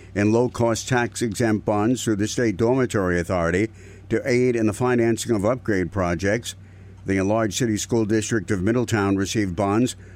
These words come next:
worth twenty-five point eight million dollars, and the Port Jervis City School District received three point eight million dollars in bonds. Those may include work to benefit fire, security, and air quality systems,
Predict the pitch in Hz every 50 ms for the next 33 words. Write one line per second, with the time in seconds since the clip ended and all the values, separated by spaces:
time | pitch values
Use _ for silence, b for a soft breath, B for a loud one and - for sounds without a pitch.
0 | B B B 98 104 104 - - - 123 120 113 110 - 123 117 113 104 - 123
1 | 117 113 113 113 - 135 135 139 135 127 113 107 104 101 98 92 90 92 87 85
2 | 82 80 76 78 78 - - B B B B B B B 101 98 101 92 - -
3 | 120 117 110 - 131 139 147 139 139 120 - 127 110 101 98 - - - 107 101
4 | 92 87 92 90 87 90 - 95 85 - - 101 104 - - 120 110 104 95 -
5 | 123 123 123 107 117 120 120 113 110 110 110 110 104 98 107 104 101 98 98 95
6 | 90 95 90 90 87 87 87 87 85 - - - 120 101 98 92 82 92 92 92
7 | 90 85 76 71 67 67 67 - - - - B B B B B B B B B
8 | B B - 104 101 104 107 107 95 78 92 104 101 98 101 104 104 98 98 -
9 | - 113 107 104 98 95 101 107 117 123 104 - - 104 95 101 101 104 101 -
10 | 117 104 92 - - 120 113 110 104 110 117 127 123 - 113 95 85 - 117 113
11 | 110 101 101 101 95 98 104 113 107 - - 113 113 123 127 123 117 107 92 -
12 | - 107 98 - - 117 127 135 -